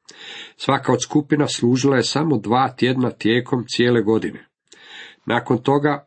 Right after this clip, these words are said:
vratili bi se u grad iz kojeg su i došli, pa bi u tom mjestu održavali službu.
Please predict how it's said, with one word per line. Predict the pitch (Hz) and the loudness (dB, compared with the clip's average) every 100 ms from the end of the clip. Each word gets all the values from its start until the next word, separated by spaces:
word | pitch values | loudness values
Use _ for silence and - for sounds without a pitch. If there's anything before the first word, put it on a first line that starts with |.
| 110 | -8
vratili | 92 107 127 127 135 | -2 0 0 0 0
bi | 123 113 | 2 0
se | - | 0
u | 98 | -2
grad | 85 110 147 196 - - _ - - _ | 0 0 2 0 -4 -16 _ -20 -20 _
iz | 113 - | -6 0
kojeg | 123 113 | 2 2
su | - 90 | 0 -4
i | |
došli, | 80 90 - 165 165 _ | -4 -6 0 0 -2 _
pa | 123 | -2
bi | 113 | 0
u | 110 | 0
tom | 104 156 180 | 0 -2 2
mjestu | 131 131 - 123 | 2 2 0 0
održavali | 104 90 101 110 107 | 0 -2 0 2 2
službu. | 101 95 90 - | 0 -6 -8 -10